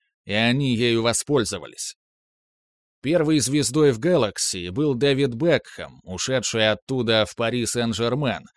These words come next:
где он пробыл совсем недолго. Тридцать первого января две тысячи тринадцатого года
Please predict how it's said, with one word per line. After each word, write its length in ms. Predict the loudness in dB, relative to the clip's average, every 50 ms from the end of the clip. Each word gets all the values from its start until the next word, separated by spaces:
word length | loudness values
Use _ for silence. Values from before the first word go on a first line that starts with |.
| _ _ _ _ _
где 240 | -12 -4 0 2 2
он 220 | 2 2 2 0
пробыл 380 | 0 0 0 2 2 2 0 0
совсем 500 | 0 0 -2 -2 0 -2 0 0 0 0
недолго. 480 | 0 0 0 -2 -4 -4 -8 -16 -20 -20 -20 _ _ _ _ _ _ _ _ _ _ _ _ _ _ _ _ _ _ _ _ -20
Тридцать 540 | -18 -18 -16 -8 -6 -6 -6 -6 -8 -12
первого 440 | -10 -8 -8 -6 -6 -6 -6 -8 -10
января 720 | -10 -10 -12 -12 -10 -6 -6 -6 -6 -4 -4 -2 -2 -4 -4
две 220 | -6 -8 -8 -8
тысячи 480 | -8 -10 -10 -10 -8 -8 -8 -8 -8 -10
тринадцатого 760 | -12 -14 -12 -10 -8 -8 -8 -6 -8 -8 -8 -6 -6 -6 -6
года 580 | -6 -8 -10 -10 -8 -8 -6 -8 -8 -8 -8